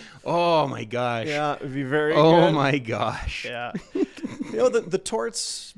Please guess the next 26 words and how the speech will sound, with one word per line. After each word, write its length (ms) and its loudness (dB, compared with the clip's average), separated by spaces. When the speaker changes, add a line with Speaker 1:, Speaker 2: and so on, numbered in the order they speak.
Speaker 2:
versus 360 -6
Hartley 360 -4
in 160 -6
the 80 -6
back 380 0
alley 500 0
there 260 -4
was, 440 -8
uh, 400 -8
that 160 -4
was 140 -6
pretty 280 -6
good. 360 -12
Different 280 6
Speaker 1:
Oh, 60 10
no, 120 10
Speaker 2:
looking 80 8
Speaker 1:
that's 200 8
Speaker 2:
owner. 80 4
Speaker 1:
great. 480 4
Speaker 2:
That 160 2
was 140 0
some 140 -4
behind 420 -2
the 40 -6
curtain. 760 -6